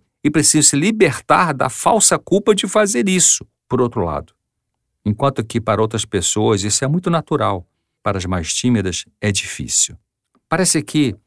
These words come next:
alguns indivíduos que têm muita dificuldade de expressar emoções canalizam inconscientemente para uma parte do corpo a tensão pela sobrecarga emocional não expressada e não experimentada conscientemente.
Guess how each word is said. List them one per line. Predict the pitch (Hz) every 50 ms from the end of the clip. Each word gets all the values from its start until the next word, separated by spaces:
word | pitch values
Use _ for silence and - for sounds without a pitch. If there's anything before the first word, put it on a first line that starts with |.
| _ _ _ _ _
alguns | - 123 120 117 165 180 160 -
indivíduos | 147 131 107 104 92 82 82 98 120 139 139 123 104 104 92
que | - - 113 110
têm | - 127 127 120
muita | 104 107 135 185 208 - -
dificuldade | - - - 110 104 - 98 80 - 90 95 101 90 80 80
de | 82 90
expressar | 90 - - 92 85 - - - 85 78
emoções | 82 85 78 76 76 76 - - - 120 123 117 104 78 - - - _ _ _ _ _
canalizam | - 143 143 135 123 98 101 123 139 139 - 127 120 -
inconscientemente | 180 190 208 202 - - 147 147 139 - - 127 120 120 - - - - - 98 117 123 123 110 98 - - - - _ _ _ _ _ _
para | - 127 127
uma | 123 113 107 107
parte | - - 117 120 - - - 104
do | - 80
corpo | - - 123 131 135 123 - - 87 82 - - - -
a | - - 131
tensão | - _ - 147 135 120 113 - - - - 143 151
pela | - - 123 117 104
sobrecarga | - - 135 123 120 113 107 - 113 107 104 104 107
emocional | 101 101 101 - - - 104 107 110 113 113
não | 123 135 151 196 240 247 233
expressada | 170 - - - 117 104 98 - - - 98 101 101 98 104 98 - _ - - - _ -
e | 139 131
não | 127 127 139 180 233 233
experimentada | 180 - - - 113 110 107 104 90 82 - 98 101 98 101 101
conscientemente. | - _ - 117 120 113 - - 117 113 113 - - 135 113 90 78 76 73 - - -